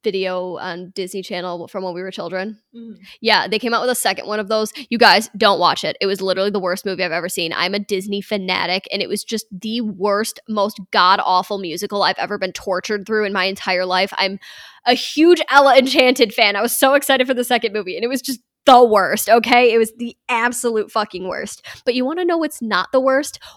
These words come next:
Speaker 1: Wednesday Addams' new show. That is a
Speaker 2: Oh, so good.
Speaker 1: that is a fucking gem. Chloe and I
Speaker 2: So
Speaker 1: are
Speaker 2: good.
Speaker 1: in the middle of that right now. I think we are
Speaker 2: Four
Speaker 1: s-,
Speaker 2: episodes in.
Speaker 1: smack dab in the
Speaker 2: Mm-hmm.
Speaker 1: middle.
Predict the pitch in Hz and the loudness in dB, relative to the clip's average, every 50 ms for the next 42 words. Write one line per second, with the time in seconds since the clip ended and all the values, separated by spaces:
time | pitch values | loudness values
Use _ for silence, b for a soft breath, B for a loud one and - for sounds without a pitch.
0 | B B 214 214 214 220 196 - 233 214 202 196 196 185 185 190 - - 185 180 | B B 2 2 2 2 2 4 6 6 8 6 4 2 0 -6 -8 -6 -6 -6
1 | 190 - - 190 175 170 - B B B B - 196 240 233 240 247 247 247 254 | -4 -2 0 0 0 -2 -4 B B B B 4 8 8 10 10 10 8 6 4
2 | 269 - - - - 269 247 233 226 214 196 185 170 160 165 240 254 247 240 220 | 0 -4 -12 -8 -2 0 2 2 2 2 2 2 2 4 4 4 4 4 2 0
3 | - - 254 247 254 254 240 240 208 233 220 220 220 220 - - 262 254 254 269 | 4 6 6 6 6 2 -6 -4 0 2 2 2 0 -2 -4 0 2 4 6 6
4 | 254 240 220 185 220 220 220 226 202 202 196 196 196 - b b b b _ _ | 6 6 4 4 4 4 4 2 2 0 -2 -6 -8 -12 b b b b _ _
5 | - 254 262 262 247 240 233 226 220 226 220 220 220 214 214 190 202 202 185 160 | 2 2 4 4 2 2 0 -2 -2 -4 -2 0 2 2 2 2 0 -4 -4 -2
6 | 214 202 196 214 220 254 247 285 302 226 240 233 240 240 240 240 247 247 - 262 | 0 0 0 0 -2 -4 -6 -4 -4 -4 -2 -2 -2 -4 -4 -6 -10 -14 -10 -10
7 | 247 233 214 202 220 208 202 202 202 202 208 240 240 240 240 247 - - 240 247 | -10 -10 -10 -10 -10 -8 -6 -6 -6 -6 -6 -2 0 2 2 2 2 2 4 4
8 | 240 214 202 214 208 185 214 226 220 - 190 180 170 170 165 - - | 6 6 6 4 2 -2 -4 -4 -4 -4 -4 -4 -4 -4 -6 -8 -10